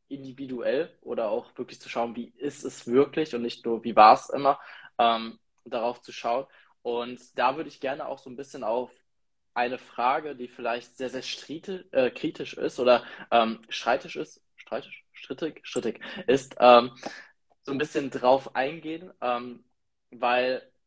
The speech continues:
ich glaub, da hat jeder seine eigene Meinung. Da würde mich mal einfach deine Meinung interessieren. Ich würde auch sagen, da gibt es kein richtig und falsch.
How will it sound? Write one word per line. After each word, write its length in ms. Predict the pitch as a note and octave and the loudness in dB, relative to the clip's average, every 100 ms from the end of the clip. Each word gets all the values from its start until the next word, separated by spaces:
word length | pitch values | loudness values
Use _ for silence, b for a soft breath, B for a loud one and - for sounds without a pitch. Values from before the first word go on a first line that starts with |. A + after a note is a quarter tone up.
| _ | _
ich 80 | - | -8
glaub, 140 | D#3 D#3+ | -8 -6
da 80 | |
hat 120 | D#3 C#3+ | -8 -8
jeder 240 | D3 F3 | -8 -6
seine 280 | C#3+ C3 - | -6 -8 -8
eigene 320 | B2+ C#3 C3+ | -10 -10 -12
Meinung. 340 | A2 A#2+ E3+ F3 | -10 -10 -10 -14
Da 120 | B2 | -14
würde 120 | C3 | -14
mich 180 | C3 - | -14 -14
mal 80 | C3 | -12
einfach 280 | B2 - - | -12 -12 0
deine 300 | A#2 C3 B2+ | 2 2 0
Meinung 300 | A#2+ A#2+ A2+ | -2 -4 -8
interessieren. 400 | A#2+ - C3 C3 | -14 -6 -6 -6
Ich 120 | - | -2
würde 140 | C3 | 0
auch 60 | B2+ | 2
sagen, 260 | A#2+ C3 | 2 2
da 60 | A#2 | -2
gibt 240 | - - | -10 -16
es 140 | D3 - | -18 -8
kein 220 | C3 A#2 | -6 -6
richtig 400 | B2+ - B2+ - | -8 -12 -14 -16
und 120 | A#2 | -18
falsch. 380 | - A#2+ C#3+ - | 2 6 6 2